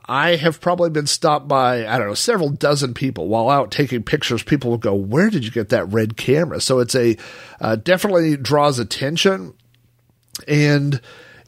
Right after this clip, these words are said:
it has interchangeable lenses. So, uh, you know, it came with a traditional, like a, I don't know what it is, a fifty-five millimeter lens. And then I got, uh, a, a big zoom lens and a couple other things for it.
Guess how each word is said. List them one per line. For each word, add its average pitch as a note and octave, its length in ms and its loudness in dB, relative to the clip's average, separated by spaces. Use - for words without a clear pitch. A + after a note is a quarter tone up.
it - 560 -2
has D#3+ 240 0
interchangeable D#3+ 720 -2
lenses. D#3+ 520 -2
So, C3 480 0
uh, - 20 0
you A#2 220 -4
know, A#2 120 -4
it G#2 120 -10
came C3+ 280 -6
with B2 160 -4
a G#2 300 0
traditional, A#2 640 0
like G#2+ 160 -4
a, F#2+ 260 -4
I - 80 -6
don't F#2 140 -8
know F#2+ 100 -6
what F2+ 120 -4
it F#2+ 100 -6
is, F2 160 -6
a F#2+ 80 -10
fifty-five A2+ 880 0
millimeter A#2 460 -2
lens. A2+ 440 -2
And G2+ 100 -6
then G#2 120 -4
I G#2 80 -6
got, G#2+ 400 -2
uh, F#2+ 520 -2
a, G2 40 -2
a G2+ 40 -2
big G#2+ 220 0
zoom C3+ 380 0
lens C3+ 340 2
and A#2+ 100 0
a A2+ 60 -4
couple B2 260 0
other A#2 140 2
things G#2+ 320 -4
for G#2 300 0
it. - 200 -6